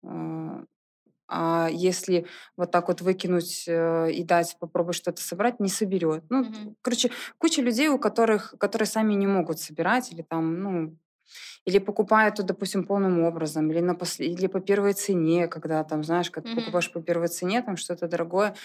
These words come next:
Speaker 1: это явно там актуально, и ты как бы не промахнёшься. Здесь, ну, не,
Speaker 2: Мгм.
Speaker 1: не дашь маху в
Speaker 2: Мгм.
Speaker 1: ку-, во вкусе своём. Вот. А когда т-, у тебя есть вкус, то ты можешь из, ну, из какой-то фигни собрать и классно одеться и показать.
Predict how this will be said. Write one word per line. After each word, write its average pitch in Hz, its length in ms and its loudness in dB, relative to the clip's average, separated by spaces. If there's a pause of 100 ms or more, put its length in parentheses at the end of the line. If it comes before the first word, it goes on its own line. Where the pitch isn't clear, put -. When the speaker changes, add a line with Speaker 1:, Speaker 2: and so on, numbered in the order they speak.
(240)
Speaker 1:
это 170 180 2
явно 185 320 4
там 165 200 0
актуально, 196 500 2
и 165 100 4
ты 175 140 -4
как 170 200 0
бы 170 100 -2
не 170 100 2
промахнёшься. 165 800 -2
Здесь, 156 440 -6
ну, 160 160 0
не, 160 160 0
Speaker 2:
Мгм. 180 140 0
Speaker 1:
не 185 100 2
дашь 175 280 2
маху 170 540 0
в - 40 -6
Speaker 2:
Мгм. 226 140 -6
Speaker 1:
ку-, - 120 -8
во 180 100 0
вкусе 165 400 -6
своём. 151 380 -10 (600)
Вот. 160 460 0
А 165 60 0
когда 202 460 2
т-, 220 260 -4
у 196 60 -2
тебя 208 200 2
есть 208 140 0
вкус, - 240 -6
то 220 120 -4
ты 214 120 -6
можешь 202 320 -4
из, - 380 -12
ну, 196 280 -6
из 165 200 -8
какой-то 196 500 -10
фигни 190 380 -6
собрать 202 640 -8
и 170 180 -4
классно 175 360 -6
одеться 175 380 -8
и - 20 -16
показать. 156 560 -14